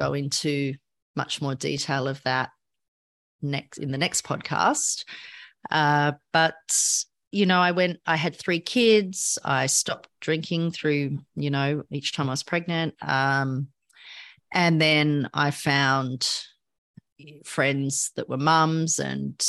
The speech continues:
uh, it was a great excuse to have a drink 'cause we deserved it, you know.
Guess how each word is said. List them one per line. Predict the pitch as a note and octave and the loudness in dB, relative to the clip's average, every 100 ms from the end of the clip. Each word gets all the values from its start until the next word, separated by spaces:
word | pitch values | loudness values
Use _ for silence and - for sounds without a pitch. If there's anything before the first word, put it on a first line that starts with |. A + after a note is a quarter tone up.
| - | -2
uh, | - C3+ C3 A#2+ | -4 -4 -4 -6
it | |
was | C#3+ C#3 | -6 -8
a | - _ | -10 _
great | - C#3+ | -2 0
excuse | A3 - - - B2+ - | 0 -4 -6 -6 -4 -4
to | - C3 A#2 | -2 -2 -2
have | D3+ B2+ | -4 -4
a | |
drink | - D3+ D3 | -4 -6 -6
'cause | E3 - | -6 -4
we | |
deserved | D3 D3+ C#3+ E3 G3 D3 | -2 -2 2 2 2 -2
it, | C3 - | -4 -6
you | C2+ | -6
know. | C#3 | -4